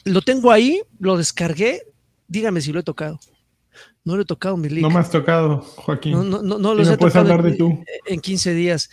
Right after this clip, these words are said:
Speaker 1: Entonces, este, sí, sí es triste que, digo, no por nada Call of Duty sigue siendo de los más jugados en línea y las campañas me imagino que también están tocándose, pero ya le, le, tiene el efecto de Battle-,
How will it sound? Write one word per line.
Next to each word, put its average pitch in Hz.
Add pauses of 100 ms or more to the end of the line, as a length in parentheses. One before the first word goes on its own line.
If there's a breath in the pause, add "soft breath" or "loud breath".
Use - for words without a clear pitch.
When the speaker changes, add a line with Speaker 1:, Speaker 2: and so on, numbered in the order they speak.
(280 loud breath)
Speaker 1:
Entonces, 226
este, 170
sí, -
sí 226
es -
triste 220
que, 147
digo, 208 (260 loud breath)
no 208
por 240
nada 226
Call 208
of 196
Duty 185
sigue 175
siendo 180
de 165
los 127
más 143
jugados 170
en 202
línea 220
y 165
las 131
campañas 147
me 139
imagino 131
que 135
también 131
están 147
tocándose, 185 (420 soft breath)
pero 170
ya 254 (340)
le, 214
le, 190 (220)
tiene 233
el 254
efecto 220
de 170
Battle-, 180